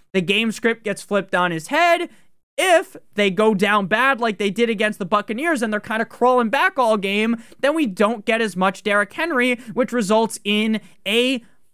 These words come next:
colossal dumpster fire of a game like last week where he only scores three points. Now, I know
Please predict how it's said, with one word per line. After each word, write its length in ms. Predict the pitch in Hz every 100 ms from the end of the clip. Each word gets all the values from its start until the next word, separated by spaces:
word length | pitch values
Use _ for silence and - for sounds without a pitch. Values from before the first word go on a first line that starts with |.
| _
colossal 680 | - 233 254 311 339 269 202
dumpster 440 | 185 202 - 208
fire 320 | - 196 202
of 80 | 202
a 40 | 185
game 280 | 160 185
like 160 | 190 180
last 320 | 226 294 -
week 200 | 208 214
where 120 | 185
he 100 | 190
only 260 | 180 160 165
scores 360 | 165 143 147 147
three 260 | 156 151
points. 460 | 147 370 294 - - - _ _ _ _ _ _ _ _ _ _
Now, 120 | 180 190
I 80 |
know 360 | 208 302 277